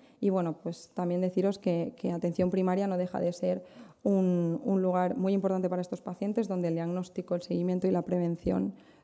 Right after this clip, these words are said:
tienen su cabida. Muchas gracias. Y antes, espera, espera. <laughs> Antes de terminar, eh, an-, bueno, había, antes teníamos una aplicación para que respondierais preguntas, en este caso no la tenemos,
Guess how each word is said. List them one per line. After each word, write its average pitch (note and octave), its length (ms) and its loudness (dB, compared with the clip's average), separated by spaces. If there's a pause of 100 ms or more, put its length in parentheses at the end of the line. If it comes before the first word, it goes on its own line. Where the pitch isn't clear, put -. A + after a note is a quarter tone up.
tienen F3 320 0
su - 140 -6
cabida. E3+ 320 -2 (1000)
Muchas F#3+ 280 0
gracias. E3 420 -6 (140)
Y G#3+ 100 4
antes, G#3+ 280 4
espera, D4+ 400 4
espera. C4 360 -2 (720)
<laughs> F4+ 840 0
Antes A3+ 340 6
de A#3+ 100 8
terminar, A3 600 4 (140)
eh, F3+ 180 2
an-, F#3 480 0
bueno, F3 360 2
había, F#3+ 500 0
antes F3+ 440 -2
teníamos F#3 340 0
una F#3 100 2
aplicación F3 500 0
para E3 200 2
que D#3+ 360 -2
respondierais F3 640 0
preguntas, F3+ 600 0
en F3+ 140 0
este F3+ 200 -2
caso F3+ 240 -2
no F3 120 4
la F3 100 2
tenemos, F3+ 480 0